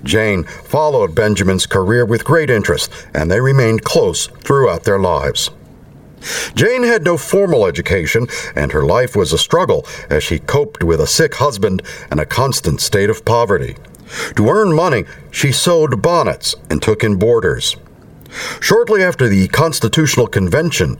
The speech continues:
adjourned, she described to her brother the political opinions expressed by women of her acquaintance, despite the fact that they could not vote.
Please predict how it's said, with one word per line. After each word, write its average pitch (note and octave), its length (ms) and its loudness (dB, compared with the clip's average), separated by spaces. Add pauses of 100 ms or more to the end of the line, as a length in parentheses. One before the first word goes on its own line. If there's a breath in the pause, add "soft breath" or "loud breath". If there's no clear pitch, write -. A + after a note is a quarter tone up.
adjourned, G2 540 0 (300 loud breath)
she - 180 -4
described G#2 520 -2
to - 100 -2
her F2+ 60 2
brother G2 380 0 (240 loud breath)
the C#3 80 0
political F#3+ 560 2
opinions D#3 600 0
expressed C#3 540 -2
by A2 260 2 (220 loud breath)
women C3+ 320 2
of G2+ 140 2
her G#2 200 2
acquaintance, C3 600 -2 (380 loud breath)
despite D3+ 440 -2
the - 80 0
fact D#2 360 -4 (240 loud breath)
that F2 180 0
they F2 120 2
could E2 260 -2
not A#2 240 0
vote. G#2 400 -2